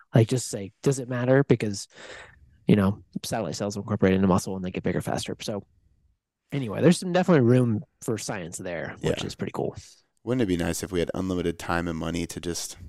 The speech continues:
Speaker 1: Y-, yes,
Speaker 2: do any
Speaker 1: please.
Speaker 2: study <laughs> we want? Uh, all right. The next topic is high protein intakes for recomp. Um, and the reason I put this one here is because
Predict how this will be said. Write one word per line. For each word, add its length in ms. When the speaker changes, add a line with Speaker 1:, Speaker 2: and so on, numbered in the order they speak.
Speaker 1:
Y-, 60
yes, 260
Speaker 2:
do 140
any 80
Speaker 1:
please. 180
Speaker 2:
study 460
<laughs> 340
we 80
want? 320
Uh, 360
all 80
right. 200
The 80
next 260
topic 400
is 200
high 180
protein 320
intakes 420
for 560
recomp. 720
Um, 520
and 140
the 80
reason 320
I 80
put 220
this 180
one 80
here 220
is 100
because 420